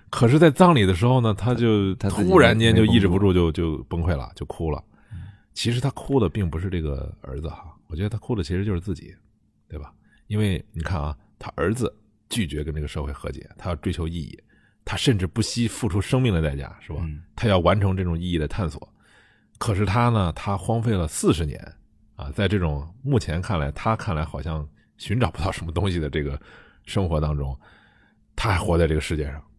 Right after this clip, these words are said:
Speaker 1: 就形成一个强烈的反差。可能那个时候他真的是，啊，悲从中来。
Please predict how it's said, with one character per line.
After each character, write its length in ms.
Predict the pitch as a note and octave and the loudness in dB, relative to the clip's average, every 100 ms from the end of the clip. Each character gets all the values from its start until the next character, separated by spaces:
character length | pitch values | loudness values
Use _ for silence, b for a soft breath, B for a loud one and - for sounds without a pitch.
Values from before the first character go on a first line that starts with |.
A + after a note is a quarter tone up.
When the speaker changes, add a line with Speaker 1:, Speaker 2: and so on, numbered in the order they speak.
| _ | _
Speaker 1:
就 100 | C#3 | 0
形 180 | - B2+ | 4 6
成 80 | |
一 100 | C#3+ | 6
个 120 | C3+ A2+ | 8 6
强 320 | - G2+ G2 | 6 4 6
烈 100 | D3 | 6
的 80 | G2 | 6
反 220 | - B1 | 2 -8
差。 280 | - - - _ | -10 -12 -16 _
可 120 | - | -8
能 140 | E2+ A2+ | -4 0
那 120 | A#2 | 0
个 80 | E2+ | 0
时 100 | E2+ | -2
候 100 | D#2+ | -4
他 180 | - | -4
真 160 | E2 F#2 | -4 -2
的 100 | F2 | -2
是， 260 | D2+ C#2 C2+ b b b b b - | -2 -4 -6 b b b b b -18
啊， 180 | D2 - | -14 -4
悲 120 | F#2+ | -4
从 160 | F2+ D#2+ | -2 -2
中 140 | D2 | -4
来。 260 | C#2 - | -6 -10